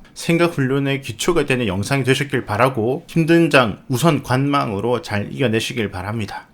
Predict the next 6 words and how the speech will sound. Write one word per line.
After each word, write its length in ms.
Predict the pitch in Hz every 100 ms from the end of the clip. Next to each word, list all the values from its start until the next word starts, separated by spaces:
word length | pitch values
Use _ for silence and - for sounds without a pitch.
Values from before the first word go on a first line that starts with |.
| _
지수 460 | - 165 175 170
바닥 300 | 143 135 147 147
확인 260 | 156 156 143
전까지는 840 | 117 123 120 147 143 117 131 165 - -
보수적이에요. 680 | 120 120 156 170 147 98 -
아시겠죠? 540 | 82 - 95 - 170